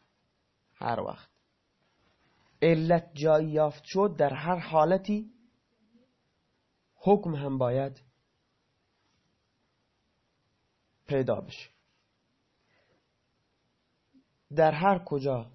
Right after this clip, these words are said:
اسکار و مسکنندگی یافت شد، حرمت هم باید موجود باشه.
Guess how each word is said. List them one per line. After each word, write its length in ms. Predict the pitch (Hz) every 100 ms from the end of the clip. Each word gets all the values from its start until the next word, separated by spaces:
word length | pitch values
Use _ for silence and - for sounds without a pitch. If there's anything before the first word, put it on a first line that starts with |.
| _
اسکار 600 | 151 147 - - 175 160
و 80 | 139
مسکنندگی 760 | 131 127 - 131 127 123 131 135
یافت 320 | 131 123 -
شد، 400 | - 151 180 185 - _ _ _ _ _ _ 175
حرمت 420 | 185 214 247 240
هم 200 | 175 143
باید 220 | 127 131
موجود 360 | 120 107 107 -
باشه. 300 | - - -